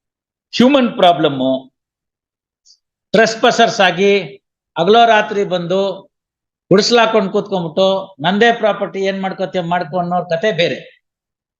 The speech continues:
They also have some registered sale deeds. Some owner is there. He has made some sales.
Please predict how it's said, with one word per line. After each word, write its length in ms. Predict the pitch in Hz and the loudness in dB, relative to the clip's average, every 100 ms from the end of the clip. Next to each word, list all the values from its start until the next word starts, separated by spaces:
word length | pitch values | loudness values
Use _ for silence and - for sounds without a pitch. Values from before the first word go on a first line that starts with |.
| _ _ _ | _ _ _
They 120 | 127 | -4
also 320 | 233 302 311 202 | -2 -4 -4 -4
have 240 | 170 190 | -2 -4
some 240 | 170 139 | -6 -8
registered 460 | 127 147 156 165 147 | -8 -6 -6 -4 -4
sale 240 | - 123 | -4 -6
deeds. 260 | 120 226 - | -4 -6 -4
Some 200 | 165 156 | -2 0
owner 300 | 151 180 175 | 0 2 2
is 200 | 147 107 | 0 -2
there. 320 | 135 214 170 - | -2 -2 -4 -4
He 120 | 156 | -4
has 200 | 135 - _ _ _ _ _ - _ - | -4 -10 _ _ _ _ _ -20 _ -2
made 220 | 180 175 | 0 0
some 300 | 170 143 127 | -4 -6 -8
sales. 480 | 104 185 202 - | -2 -2 -2 -6